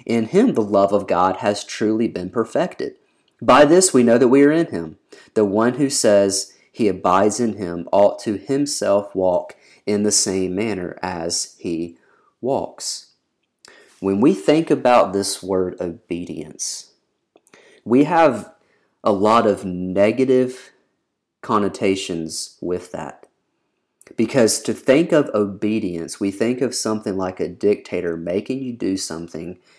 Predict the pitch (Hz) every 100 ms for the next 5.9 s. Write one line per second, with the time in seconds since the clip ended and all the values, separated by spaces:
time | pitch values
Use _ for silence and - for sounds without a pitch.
0 | _ - 87 92 90 90 92 82 87 85
1 | 82 78 82 85 _ _ _ _ _ -
2 | 113 113 117 107 101 101 85 95 101 101
3 | 87 87 - _ _ _ _ _ - 101
4 | 82 95 95 87 85 80 - _ _ _
5 | _ _ _ _ _ _ - 92